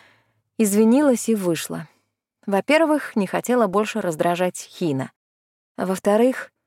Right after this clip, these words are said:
стоило последовать совету Кина и проверить,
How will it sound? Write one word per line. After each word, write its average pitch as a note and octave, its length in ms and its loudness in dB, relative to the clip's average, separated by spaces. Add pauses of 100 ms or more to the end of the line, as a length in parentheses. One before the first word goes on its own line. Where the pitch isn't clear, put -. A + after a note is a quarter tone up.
(560)
стоило C#4+ 380 2
последовать A#3 560 0
совету A3 460 0
Кина C#4 420 2
и F#3+ 40 -8
проверить, G#3+ 640 -2